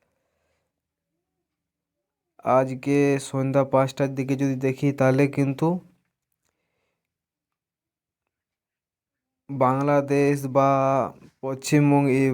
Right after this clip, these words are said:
পশ্চিমবঙ্গের কাছাকাছি কিন্তু কোনো জায়গাতে এই বৃষ্টির সম্ভাবনা এখনও পর্যন্ত নেই।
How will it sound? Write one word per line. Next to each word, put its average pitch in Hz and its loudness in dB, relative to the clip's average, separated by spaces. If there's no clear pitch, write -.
পশ্চিমবঙ্গের 139 2
কাছাকাছি 139 0
কিন্তু 139 0
কোনো 135 0
জায়গাতে 139 2
এই 143 2
বৃষ্টির 131 -2
সম্ভাবনা 135 2
এখনও 135 -2
পর্যন্ত 139 -2
নেই। 127 0